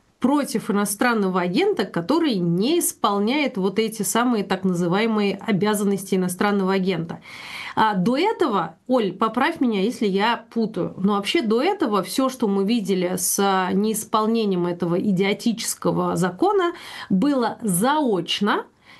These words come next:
и там были вот эти уголовные дела, и у меня оно есть, и много у кого такие дела есть. Но первый раз мы видим, что внутри России иностранный агент, э, н-, не выполнивший невозможно эти требования,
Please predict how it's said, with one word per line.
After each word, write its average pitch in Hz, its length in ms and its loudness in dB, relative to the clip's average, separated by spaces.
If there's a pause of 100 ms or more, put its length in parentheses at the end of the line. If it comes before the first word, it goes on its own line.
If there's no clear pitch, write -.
и 190 120 2
там 294 340 2
были 277 240 2
вот 196 200 0
эти 214 180 -2
уголовные 190 560 2
дела, 247 340 2
и 185 300 0
у 175 120 2
меня 359 380 2
оно 311 200 2
есть, 233 420 -2
и 220 80 0
много 214 380 0
у 165 100 0
кого 208 380 0
такие 220 420 0
дела 208 240 2
есть. 165 400 -4
Но 233 180 2
первый 226 380 0
раз 403 260 0
мы 202 140 2
видим, 269 420 0
что - 240 -2
внутри 202 480 0
России 302 540 0 (180)
иностранный 220 760 0
агент, 262 440 0 (400)
э, 190 280 0
н-, 196 640 0
не 214 100 0
выполнивший 170 920 -2
невозможно 196 760 0
эти 165 220 -2
требования, 302 640 0